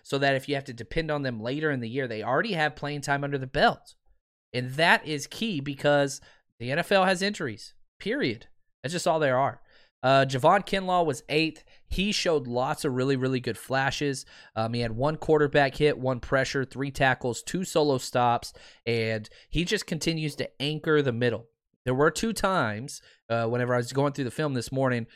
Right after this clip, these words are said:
where he totally got blown off the ball against a double team. But every other time, man, he dominated the double team. Uh, D J Jones actually was far worse versus the double team, uh, than Javon Kinlaw was.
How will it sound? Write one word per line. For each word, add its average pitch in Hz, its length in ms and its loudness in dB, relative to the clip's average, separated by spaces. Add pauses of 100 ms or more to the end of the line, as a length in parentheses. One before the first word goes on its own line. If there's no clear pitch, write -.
(120)
where 120 160 0
he 131 120 -2
totally 147 420 4
got 123 220 2
blown 127 240 2
off 117 160 -2
the 120 80 -4
ball 117 300 2
against 110 280 -8
a 101 40 -10
double 110 300 0
team. 101 340 -12 (380)
But 120 280 4
every 160 300 2
other 202 220 6
time, 127 360 0 (240)
man, 120 200 -2
he 156 120 -4
dominated 127 600 0
the 101 80 -10
double 104 300 -10
team. 101 240 -16 (300)
Uh, 107 200 -8
D 135 160 -2
J 170 180 4
Jones 139 340 0
actually 123 380 0
was 104 220 -8 (260)
far 151 420 4
worse 120 540 -2
versus 110 360 -4
the 110 120 -6
double 107 280 -4
team, 104 400 -8 (260)
uh, 107 240 -2
than 110 220 -8
Javon 107 360 -6
Kinlaw 98 400 -8
was. - 140 -20